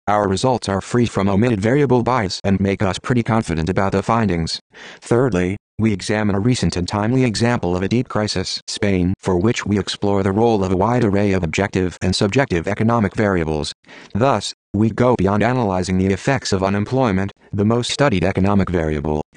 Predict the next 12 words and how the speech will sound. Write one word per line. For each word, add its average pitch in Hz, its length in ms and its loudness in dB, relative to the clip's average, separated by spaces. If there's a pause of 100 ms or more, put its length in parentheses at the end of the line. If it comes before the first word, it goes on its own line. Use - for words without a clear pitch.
(240)
Fourthly, 98 640 -2 (200)
we 107 140 4
take 92 280 -2
into 92 200 0
account 98 420 -2
the 92 100 -2
specific - 500 -2
effect 95 300 -2
of 101 80 0
the 92 120 2
electoral 101 460 0
context. 87 560 -4